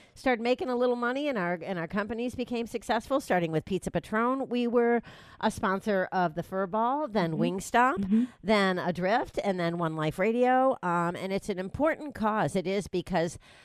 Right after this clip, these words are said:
Speaker 1: how we treat animals is how ultimately we treat one another, I think.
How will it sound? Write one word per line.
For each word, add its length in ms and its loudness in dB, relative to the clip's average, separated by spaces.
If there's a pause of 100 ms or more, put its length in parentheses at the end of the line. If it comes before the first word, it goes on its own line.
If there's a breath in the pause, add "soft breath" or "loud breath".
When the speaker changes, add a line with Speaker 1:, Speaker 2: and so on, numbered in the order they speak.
(200 loud breath)
Speaker 1:
how 240 2
we 100 6
treat 260 0
animals 420 0
is 120 0
how 240 6
ultimately 560 0
we 100 2
treat 260 -4
one 140 -2
another, 460 -2
I 240 2
think. 460 -10